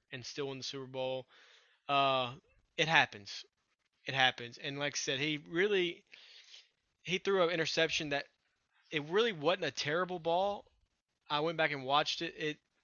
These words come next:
it wasn't, like, a bad interception. It was an interception, so of course it's bad, but it wasn't, like, terrible. Like, it, like, you'd have to go watch it. But, uh, Cook, Jared Cook very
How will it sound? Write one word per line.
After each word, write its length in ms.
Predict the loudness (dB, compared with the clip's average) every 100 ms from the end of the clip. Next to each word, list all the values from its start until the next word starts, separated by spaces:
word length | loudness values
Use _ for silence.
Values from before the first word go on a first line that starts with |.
| -2
it 60 |
wasn't, 200 | 0 2
like, 120 | 4 4
a 60 |
bad 300 | 6 6 6
interception. 500 | 4 -2 -4 -6 -6
It 60 | -4
was 100 | -2
an 60 |
interception, 480 | 0 0 -2 -4 -8
so 100 | -10
of 80 | -8
course 220 | -4 -4
it's 100 | -6
bad, 300 | -2 0 0
but 80 | -2
it 100 | 0
wasn't, 260 | 0 0 2
like, 180 | 2 2 _ _ _ 0
terrible. 600 | 2 4 2 -4 -10 -4
Like, 280 | 0 0 -2
it, 220 | -2 -2 -4 _ _ _ _ -20 -8 2
like, 160 | 4
you'd 140 | 8 8
have 120 | 8
to 60 |
go 120 | 4 0
watch 380 | 2 0 0 -6
it. 100 | -8 -4
But, 220 | 0 0
uh, 240 | 0 -2 -4 -8 -12 -16 -20 _ 4
Cook, 240 | 6 6
Jared 280 | 10 12 12
Cook 240 | 8 4
very 380 | 6 6 6 4